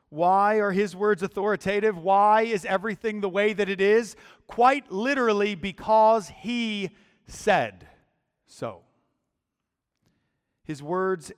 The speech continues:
came first. You know, even as I say that we're gonna learn about the two songs that are constantly being sung in this world, the truth is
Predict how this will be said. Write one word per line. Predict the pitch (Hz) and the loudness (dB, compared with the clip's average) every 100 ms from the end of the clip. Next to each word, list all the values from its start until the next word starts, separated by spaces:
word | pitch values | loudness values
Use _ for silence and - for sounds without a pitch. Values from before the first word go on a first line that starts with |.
| _ | _
came | 175 165 165 160 156 151 | -10 -8 -8 -10 -12 -18
first. | _ - 151 131 - - - - _ _ _ _ _ _ _ _ _ _ _ _ _ | _ -10 -8 -8 -12 -18 -20 -20 _ _ _ _ _ _ _ _ _ _ _ _ _
You | - | -8
know, | 170 185 | -4 -2
even | 196 190 | -2 -4
as | 160 | 0
I | 165 | -2
say | 147 196 180 175 | -2 -2 0 0
that | 170 | -4
we're | 165 175 | -4 -8
gonna | 170 151 | -4 -4
learn | 160 175 175 | -4 -4 -4
about | 156 156 147 | 0 0 -2
the | |
two | 131 - 202 180 | -12 -10 -10 -10
songs | - 185 180 175 160 | -6 -4 -2 -2 -6
that | 165 | -10
are | 147 | -10
constantly | - 175 165 - 175 165 | -10 -10 -10 -12 -16 -14
being | 151 156 147 | -10 -10 -10
sung | 131 - 165 160 | -12 -6 -4 -4
in | 160 160 | -10 -12
this | 156 143 | -10 -10
world, | 139 160 170 160 | -8 -6 -4 -4
the | 139 | -8
truth | - 180 165 - | -10 -8 -6 -6
is | 170 165 143 | -4 -2 -4